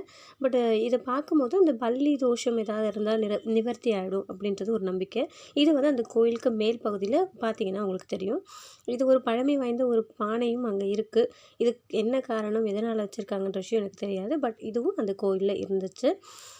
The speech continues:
அ, ரொம்ப அழகா இருந்துச்சு கோயில் பார்க்கறதுக்கு. அது பார்த்தீங்கன்னா இப்படி தான் இருக்கு. வெளியில வந்து இந்த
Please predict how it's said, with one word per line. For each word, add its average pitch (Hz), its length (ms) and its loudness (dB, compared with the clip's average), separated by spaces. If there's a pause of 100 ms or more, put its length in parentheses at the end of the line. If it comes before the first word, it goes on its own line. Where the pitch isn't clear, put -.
(120)
அ, 247 140 -2 (600)
ரொம்ப 262 260 2
அழகா 247 260 0
இருந்துச்சு 220 340 -2
கோயில் 220 360 2
பார்க்கறதுக்கு. 202 460 -4
அது 220 120 0
பார்த்தீங்கன்னா 208 380 -4
இப்படி 196 200 -8
தான் 208 120 -2
இருக்கு. 202 280 -4 (400)
வெளியில 285 340 6
வந்து 220 280 2 (380)
இந்த 311 300 4